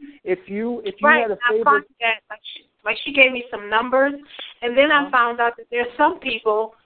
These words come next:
Speaker 2: that's not working, uh, the big book, the Vision for You, uh, big book, the hundred sixty-four pages. They're in other O A programs, and
Speaker 1: Find
Speaker 2: I don't
Speaker 1: someone
Speaker 2: want
Speaker 1: else.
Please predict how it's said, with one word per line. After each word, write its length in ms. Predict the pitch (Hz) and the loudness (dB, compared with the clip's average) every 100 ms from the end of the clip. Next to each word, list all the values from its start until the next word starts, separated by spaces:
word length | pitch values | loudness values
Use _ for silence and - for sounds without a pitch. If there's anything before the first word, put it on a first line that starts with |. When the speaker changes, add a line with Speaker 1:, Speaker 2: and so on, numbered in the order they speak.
| _ | _
Speaker 2:
that's 160 | 220 214 | -6 -4
not 380 | 240 214 175 202 | 2 2 2 0
working, 680 | 247 302 302 220 196 196 _ _ _ _ _ _ - | 2 2 0 -8 -8 -10 _ _ _ _ _ _ -2
uh, 500 | 208 185 175 143 - _ _ - | 0 0 0 -4 -8 _ _ -10
the 80 | 202 | -4
big 260 | 226 208 - | -4 -4 -6
book, 340 | 202 185 165 - - | 0 0 0 -6 -4
the 100 | 208 | -2
Vision 320 | 196 214 202 | 0 0 -2
for 120 | - 190 | -4 -4
You, 520 | 202 208 196 175 - _ _ _ _ - | -2 -2 -2 -4 -12 _ _ _ _ -4
uh, 180 | 196 180 | 0 0
big 340 | - 208 196 - | 0 0 0 -4
book, 420 | 190 175 - - _ - | -2 -2 -4 -12 _ -12
the 60 | |
hundred 380 | 208 220 190 180 | -2 -2 -4 -10
sixty-four 460 | - 196 - 185 175 175 | -10 -12 -12 -2 -2 2
pages. 460 | 190 175 - 151 - | 0 0 -6 -10 0
They're 220 | 226 220 | 2 2
in 260 | 202 196 - | 0 -6 2
other 380 | 233 247 220 | 2 2 -2
O 220 | 196 180 - | -2 -2 -4
A 180 | 185 - | -10 -14
programs, 640 | - 170 156 156 - 269 - _ _ - | -8 -6 -4 -8 -10 -16 -20 _ _ -4
and 100 | 175 | 4
Speaker 1:
Find 40 | 220 | 4
Speaker 2:
I 20 | |
don't 160 | 220 196 | 4 -2
Speaker 1:
someone 240 | 233 254 | 0 0
Speaker 2:
want 80 | 196 | 0
Speaker 1:
else. 280 | 208 175 | -2 -4